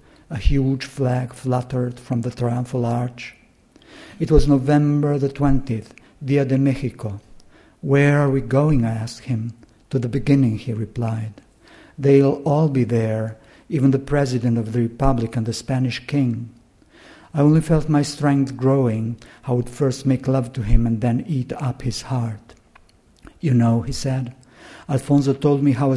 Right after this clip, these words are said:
snake once crawled before him. He stepped aside, yet the snake slithered toward him.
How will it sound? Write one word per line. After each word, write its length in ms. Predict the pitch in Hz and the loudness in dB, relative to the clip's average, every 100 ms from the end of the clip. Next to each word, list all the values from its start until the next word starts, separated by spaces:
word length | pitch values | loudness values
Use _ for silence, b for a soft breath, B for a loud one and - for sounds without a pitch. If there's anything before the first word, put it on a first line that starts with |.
| - | -2
snake 320 | 147 143 135 135 | 0 0 0 0
once 280 | 120 117 | 0 0
crawled 440 | - 123 117 117 110 | -6 -2 0 0 -4
before 340 | 117 120 113 | -2 -2 2
him. 340 | 107 113 113 113 B B B | 0 0 -4 -8 B B B
He 100 | 135 | -4
stepped 560 | - - 143 143 - - | -4 -4 -4 -4 -8 -6
aside, 720 | 117 - 151 139 127 113 110 B B | -6 -4 -2 0 0 -2 -6 B B
yet 160 | 151 120 | -4 -2
the 80 | 123 | -2
snake 420 | - 135 127 - | 0 0 0 -4
slithered 600 | - - 143 120 113 - | -12 -2 0 0 -2 -2
toward 240 | 117 110 | -2 -4
him. 420 | - 110 110 113 | -4 -4 -2 -8